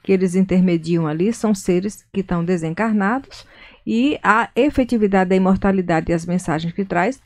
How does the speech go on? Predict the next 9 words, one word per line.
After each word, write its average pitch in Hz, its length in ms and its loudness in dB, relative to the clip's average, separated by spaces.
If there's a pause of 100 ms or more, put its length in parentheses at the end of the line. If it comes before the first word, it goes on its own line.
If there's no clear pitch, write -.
também 202 300 2
são 214 180 -4
pertinentes 180 500 -2
a 175 60 0
eles. 143 420 -6 (300)
Agora, 170 360 2
aquele 247 420 0
que 285 120 -4
reencarna 151 720 0